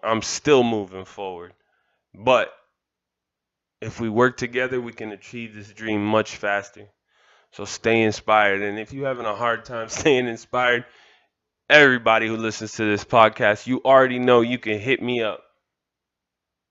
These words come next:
Hit me up on the Snapchat, the text, the Twitter, whatever it may be. All right?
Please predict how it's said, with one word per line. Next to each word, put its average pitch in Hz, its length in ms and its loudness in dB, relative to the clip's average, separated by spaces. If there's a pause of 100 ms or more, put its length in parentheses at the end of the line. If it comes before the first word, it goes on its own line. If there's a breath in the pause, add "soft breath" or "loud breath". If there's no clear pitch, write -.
(2250)
Hit 139 220 0
me 131 120 4
up 127 200 0
on 117 140 -8
the 104 60 -14
Snapchat, 120 840 0
the 90 80 -10
text, - 600 2
the 95 100 -12
Twitter, 131 520 -2
whatever 117 540 4
it 113 60 0
may 120 200 2
be. 113 400 -8 (1600)
All 107 60 -8
right? 123 300 4